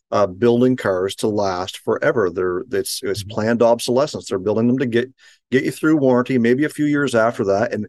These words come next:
Speaker 1: in hopes that when that warranty's gone, you're moving on to the next one. Uh, but there's always somebody there to pick up that vehicle at that point in time, whether it's three years old, five, ten years old. Whatever the value is, there's someone there that can only afford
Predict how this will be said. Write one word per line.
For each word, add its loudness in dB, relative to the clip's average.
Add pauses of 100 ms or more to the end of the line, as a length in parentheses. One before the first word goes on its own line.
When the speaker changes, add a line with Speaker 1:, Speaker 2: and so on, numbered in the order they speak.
Speaker 1:
in 0
hopes 0
that 2 (400)
when -2
that 0
warranty's 2
gone, 2
you're 0
moving 2
on 2
to -2
the -2
next -2
one. -6 (580)
Uh, 2
but 0
there's 0
always 4
somebody 0
there 2
to -14
pick -6
up -2
that 0
vehicle -2
at -4
that -4
point -4
in -10
time, -4 (360)
whether 0
it's -6
three 0
years 2
old, 2
five, 0 (320)
ten -2
years -4
old. -4 (840)
Whatever 0
the -2
value 4
is, 2
there's -4
someone 2
there 2
that -4
can -4
only 0
afford 2